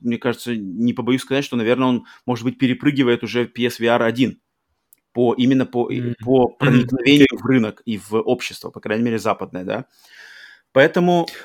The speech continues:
Speaker 2: Но
Speaker 1: уч-
Speaker 2: при этом Ocul-, Oculus Quest и первый, и второй можно, а, просто кабелем подключить к П К. Он будет, и он, и можно и полис-, и запускать полноценно. Может запустить Half-Life Alyx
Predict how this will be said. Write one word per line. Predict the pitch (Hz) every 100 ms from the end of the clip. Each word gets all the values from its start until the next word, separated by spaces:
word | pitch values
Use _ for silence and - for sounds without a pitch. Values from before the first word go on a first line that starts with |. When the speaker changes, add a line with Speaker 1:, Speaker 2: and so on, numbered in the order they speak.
| -
Speaker 2:
Но | 143
Speaker 1:
уч- | 147
Speaker 2:
при | 135 131
этом | 190 196
Ocul-, | 175 147 151
Oculus | 143 143 139 131 -
Quest | 135 165 - -
и | 131 113
первый, | 123 127 117
и |
второй | - 117 156
можно, | 135 123 120 113 135
а, | 117 110 107 - _ _
просто | - 131 -
кабелем | - 127 139 123
подключить | 110 - 107 - 120
к | -
П | -
К. | 110 117 175 190 _ _ _
Он | 123 123
будет, | 123 123 117 -
и | 117
он, | 135 131
и | 120
можно | 123 135 131
и |
полис-, | 120 143 - 127
и | 120 117 113 113 110
запускать | 110 - - 127 151 -
полноценно. | 110 107 104 143 131
Может | 120 135 135
запустить | 143 127 127 147 -
Half-Life | 120 135 117
Alyx | 131 143 - -